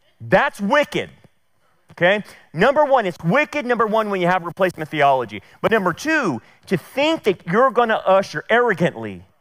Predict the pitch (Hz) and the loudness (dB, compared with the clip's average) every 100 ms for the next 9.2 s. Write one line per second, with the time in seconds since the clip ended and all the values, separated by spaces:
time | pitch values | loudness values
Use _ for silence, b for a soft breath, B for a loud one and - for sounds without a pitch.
0 | _ _ _ _ - - 262 277 277 269 | _ _ _ _ -2 -2 -2 -2 0 2
1 | 254 160 190 139 127 135 143 180 185 196 | 2 4 4 4 2 -2 0 0 -2 -4
2 | 190 - 170 131 123 120 b b b 131 | -6 0 0 2 -2 -4 b b b -2
3 | 156 208 185 170 143 139 131 101 82 _ | 2 4 4 0 -4 -2 -2 -2 -6 _
4 | _ _ _ _ _ _ _ _ _ _ | _ _ _ _ _ _ _ _ _ _
5 | b b _ - 202 190 202 233 262 277 | b b _ 0 2 2 2 2 2 2
6 | 269 254 - 233 190 160 135 b 123 135 | 0 -2 -2 2 2 2 -6 b 0 2
7 | 147 156 180 151 202 180 139 175 175 185 | 2 0 -2 0 2 2 2 0 2 4
8 | 196 170 151 160 151 202 208 202 147 123 | 4 4 0 -2 -2 0 0 -2 -4 -4
9 | 117 | -6